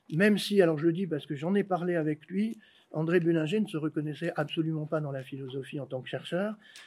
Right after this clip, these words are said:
et la phénoménologie m'a simplement dit cette phrase, euh, « Bah oui, mais moi je pense que la phénoménologie n'est pas génétique, c'est-à-dire elle s'intéresse pas au développement de l'enfant. » Voilà, donc, euh, fin de la discussion, mais ce qui m'empêche pas, moi, de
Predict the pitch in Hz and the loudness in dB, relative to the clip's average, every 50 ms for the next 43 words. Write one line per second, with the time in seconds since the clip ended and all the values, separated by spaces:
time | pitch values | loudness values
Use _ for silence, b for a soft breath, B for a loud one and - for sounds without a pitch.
0 | B B - 135 147 170 - - 180 175 180 170 165 160 160 165 156 156 160 208 | B B 0 2 2 4 6 6 4 6 6 4 4 4 2 2 0 0 0 0
1 | 202 190 185 165 147 151 147 143 135 135 - - 160 147 165 165 156 165 165 156 | 0 2 2 2 0 0 0 0 -2 -2 -4 -6 -6 -4 -2 -2 0 0 -2 -2
2 | 170 160 - 156 147 - - - - 180 202 220 202 175 b b b b b b | -4 -4 -4 -6 -6 -6 -6 -2 0 2 2 2 0 -4 b b b b b b
3 | b b - 147 151 - - - 156 143 165 170 180 196 226 208 196 180 175 180 | b b -4 -2 -2 -2 -2 -4 2 4 4 6 6 6 6 6 6 6 6 4
4 | 202 214 185 180 180 170 - 214 220 - 180 170 170 165 - 180 175 175 170 175 | 4 4 4 4 2 2 2 0 0 2 2 2 2 2 2 2 2 2 2 2
5 | 175 175 170 170 175 156 208 214 190 170 165 - 202 196 180 196 180 180 170 170 | 2 2 2 2 2 2 2 2 2 2 2 2 2 2 2 2 0 0 -2 -4
6 | - 156 - - _ _ _ - - 143 165 170 147 - - 147 139 - 156 131 | -6 -10 -10 -10 _ _ _ -12 -6 -2 -2 -2 -2 -2 -6 -8 -4 -4 -4 -4
7 | 143 147 - _ - 185 185 165 156 165 156 147 156 147 - 170 175 165 151 151 | -4 -8 -6 _ -2 0 0 0 -2 -4 -4 -4 -6 -8 -8 -8 -8 -6 -6 -8
8 | 147 143 - - 120 - - B B B B B B B B B B - 151 131 | -10 -10 -14 -14 -16 -16 -16 B B B B B B B B B B 2 2 2
9 | 113 - - 135 127 131 131 - - 131 120 123 123 117 120 - 147 143 139 135 | 2 -4 -8 -12 -12 -12 -12 -10 -10 -8 -8 -8 -8 -10 -8 -8 -8 -6 -6 -8
10 | 127 127 127 - - - 123 - - 190 202 b b b b - 147 - - 175 | -8 -8 -14 -20 -20 -20 -16 -12 -12 -12 -12 b b b b -12 -12 -8 -6 -6
11 | 165 147 139 - - 135 - - - 180 175 160 165 165 165 | -6 -6 -6 -6 -8 -8 -8 -6 -6 -6 -4 -4 -6 -6 -8